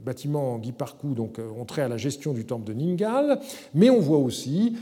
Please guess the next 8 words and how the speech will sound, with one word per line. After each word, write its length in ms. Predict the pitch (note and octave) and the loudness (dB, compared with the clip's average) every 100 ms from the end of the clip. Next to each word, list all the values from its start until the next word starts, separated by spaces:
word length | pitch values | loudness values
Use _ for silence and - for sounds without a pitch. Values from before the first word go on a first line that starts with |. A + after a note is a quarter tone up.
| - - | -12 -2
que 300 | F#3 G#3 F#3 F3 | 2 4 2 2
Enanedou, 580 | F3+ D3 B2+ A2+ F3+ | 2 0 -2 -2 0
dans 260 | G3+ C3+ A#2+ | 2 2 0
un, 420 | A#2 A2+ A#2+ C3+ | -4 -6 -8 -8
un 60 | A#2+ | -8
texte, 420 | - C#3+ - - | -6 -6 -8 -10
euh, 280 | B2 A2 A2 | -10 -8 -10
commémoratif, 1000 | A#2+ B2 A#2 G#2 G#2 - F3 A3+ A3+ | -8 -8 -8 -12 -14 -8 -4 -4 -6